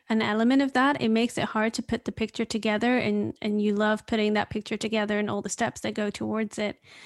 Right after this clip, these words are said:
And I think that is also indeed why, in a way, there's a real lack, because you can learn how to program. There's tons of courses for that.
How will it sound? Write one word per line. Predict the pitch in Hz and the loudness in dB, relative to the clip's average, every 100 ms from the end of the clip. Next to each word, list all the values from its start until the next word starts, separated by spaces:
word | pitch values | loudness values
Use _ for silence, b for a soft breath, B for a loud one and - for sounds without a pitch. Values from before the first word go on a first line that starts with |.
| B B 233 | B B 2
And | |
I | 233 | 4
think | 262 240 | 4 4
that | 240 240 | 4 4
is | 247 240 | 4 4
also | 226 220 214 | 2 2 2
indeed | 214 208 208 | 2 2 2
why, | 214 208 208 208 208 214 _ _ _ _ _ _ _ _ | 2 2 4 2 0 -2 _ _ _ _ _ _ _ _
in | 262 | 6
a | 269 | 6
way, | 302 | 6
there's | 370 349 | 6 6
a | 302 | 6
real | 269 247 | 6 6
lack, | 254 254 - | 4 2 -2
because | 233 214 | 0 2
you | 233 | 4
can | 240 | 4
learn | 247 311 | 6 6
how | 302 277 | 4 2
to | - | 0
program. | 233 214 202 196 | 0 2 2 0
There's | 208 214 - | 0 -2 0
tons | 247 254 | 2 4
of | 269 | 2
courses | - 226 - 208 | 0 0 0 -4
for | 214 | -4
that. | 196 196 196 | -2 -2 -4